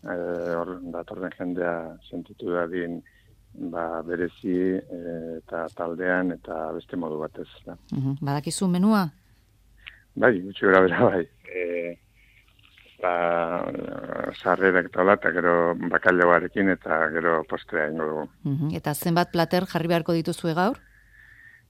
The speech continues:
Speaker 1: Bueno, gaur pentsatzen dut, eh, bete eta eukiko dugula, eta, bueno, pues, pentsatzen dut hirurogeiren bat edo izango diela.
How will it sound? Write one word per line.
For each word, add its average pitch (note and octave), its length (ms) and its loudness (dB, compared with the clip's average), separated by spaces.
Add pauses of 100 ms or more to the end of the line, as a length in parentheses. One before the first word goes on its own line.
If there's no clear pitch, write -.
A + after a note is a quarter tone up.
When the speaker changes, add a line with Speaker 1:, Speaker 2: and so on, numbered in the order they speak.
(120)
Speaker 1:
Bueno, G2+ 380 4
gaur G2 460 8
pentsatzen - 480 0
dut, G2 180 4
eh, F#2 1040 4
bete F2+ 640 4
eta F2+ 460 4
eukiko - 340 -2
dugula, F#2 400 4
eta, E2 320 -4
bueno, E2+ 280 -6
pues, F2 240 -12
pentsatzen F2+ 420 -12
dut F2+ 120 -10
hirurogeiren F2 520 -4
bat F2 180 -4
edo F2+ 160 -8
izango E2+ 240 -8
diela. E2+ 300 -6